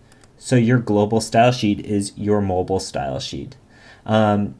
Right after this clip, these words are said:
if I come in here, you can see the other style sheets that it comes with. We have narrow, normal, wide, and then default. And these are just getting more and more wide as they go up. So it's narrow, normal, wide.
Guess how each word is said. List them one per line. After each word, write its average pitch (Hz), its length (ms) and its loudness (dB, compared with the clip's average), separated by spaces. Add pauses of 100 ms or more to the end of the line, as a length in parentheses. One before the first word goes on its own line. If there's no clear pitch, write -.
if 127 160 -2
I 135 160 4
come 156 180 -2
in 156 120 0
here, 131 180 6
you 123 180 4
can 127 140 0
see 147 180 0
the 135 160 2
other 110 380 2
style 107 320 -2
sheets - 300 -6
that 104 120 2
it 95 100 -2
comes 131 220 -2
with. 107 240 -2 (320)
We 113 80 2
have 107 140 2
narrow, 117 420 2
normal, 104 560 -2
wide, 95 640 -2
and 95 220 -6
then 92 340 -6
default. 98 600 -4 (580)
And 120 400 2
these 147 180 0
are 151 60 2
just 127 340 0
getting 110 340 2
more 107 240 2
and 107 120 0
more 101 280 0
wide 95 300 4
as 85 120 -6
they 92 100 -4
go 90 160 -4
up. 71 160 -6
So 101 160 -4
it's 87 180 -8
narrow, 101 540 0 (100)
normal, 92 460 -4
wide. 80 420 0